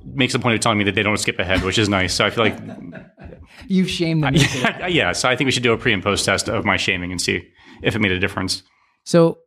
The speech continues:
Speaker 2: I think on this episode, I'll just, uh, I, I'm probably gonna skip some of the pearls here or miss some of them, but we're gonna be talking about back pain. We're gonna be talking about women's health, cardiology, um,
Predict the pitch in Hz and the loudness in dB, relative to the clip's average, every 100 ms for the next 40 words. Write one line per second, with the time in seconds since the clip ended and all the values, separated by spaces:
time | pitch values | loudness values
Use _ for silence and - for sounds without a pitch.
0 | _ - - - 240 - 175 175 185 196 | _ -10 -4 2 2 2 0 2 4 4
1 | 196 180 170 185 175 170 160 160 180 - | 2 2 2 6 6 6 4 4 2 0
2 | - - 147 143 139 160 170 175 170 196 | -6 0 2 2 0 -2 0 2 4 4
3 | 190 170 147 - 170 165 - 160 160 151 | 4 4 2 4 2 2 0 0 0 -2
4 | 160 156 147 165 160 131 127 151 - 160 | -2 -2 -2 -2 -2 -4 -4 -4 -4 -2
5 | 160 160 156 139 143 165 160 160 160 151 | 0 0 0 0 -2 -2 -2 0 2 2
6 | 151 139 131 120 - 180 175 175 165 160 | 0 -2 -2 -4 -2 -2 -2 -2 0 0
7 | 143 139 135 151 131 131 123 117 139 143 | -2 -4 -4 -4 -6 -6 -8 -8 -8 -6
8 | 131 117 165 156 143 - _ _ - 160 | -6 0 2 2 0 -8 _ _ 4 6
9 | 151 139 143 139 131 135 131 127 _ _ | 6 6 4 2 -2 -6 -6 -10 _ _
10 | 131 131 127 123 | -6 -2 -2 -2